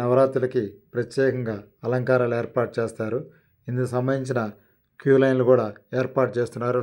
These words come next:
లైటింగ్ ఏర్పాటు చేస్తున్నారు. ఉత్సవాలకు సంబంధించిన ప్రత్యేక ఏర్పాట్లని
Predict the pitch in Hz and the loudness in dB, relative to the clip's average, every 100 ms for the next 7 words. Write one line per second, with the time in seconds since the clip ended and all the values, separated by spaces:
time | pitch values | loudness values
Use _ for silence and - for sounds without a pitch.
0 | 117 123 127 123 120 - 117 117 113 110 | 0 -2 -2 -2 -4 -4 -6 -6 -6 -6
1 | 113 131 - _ _ - 127 143 143 135 | -6 -8 -12 _ _ -14 -10 -2 0 0
2 | 131 123 127 127 120 107 - _ _ _ | -4 -4 -4 -6 -8 -10 -14 _ _ _
3 | - 127 143 123 123 123 135 127 127 123 | -8 -2 -2 0 0 0 0 -2 -2 -4